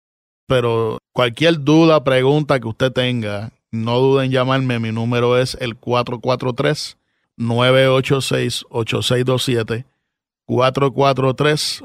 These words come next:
nueve ocho seis, ocho seis dos siete.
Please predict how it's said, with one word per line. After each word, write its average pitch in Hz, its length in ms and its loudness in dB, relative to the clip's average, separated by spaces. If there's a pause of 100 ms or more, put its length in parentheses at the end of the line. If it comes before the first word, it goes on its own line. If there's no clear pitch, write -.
nueve 127 580 0
ocho 135 340 0
seis, 139 520 0
ocho 113 320 -4
seis 131 240 0
dos 131 180 0
siete. 131 420 0